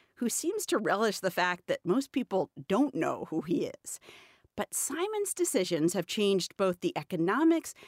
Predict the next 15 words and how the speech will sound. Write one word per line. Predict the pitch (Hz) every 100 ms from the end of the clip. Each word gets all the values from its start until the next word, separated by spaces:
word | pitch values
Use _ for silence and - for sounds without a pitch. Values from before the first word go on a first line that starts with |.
| - _
and | 208 262
politics | - - 311 214 - - - - -
of | 147
this | 160 180
country. | - 226 - 92 - - - - _ _
And | 240 320 427
that's | 247 214 - -
in | 254 254
part | - - 370 175 180
because | 233 - 196 - -
he | 320 311
and | -
his | 180 165
colleagues | - 254 262 269 233 - - _ _ _
did | 220 349 160 143 -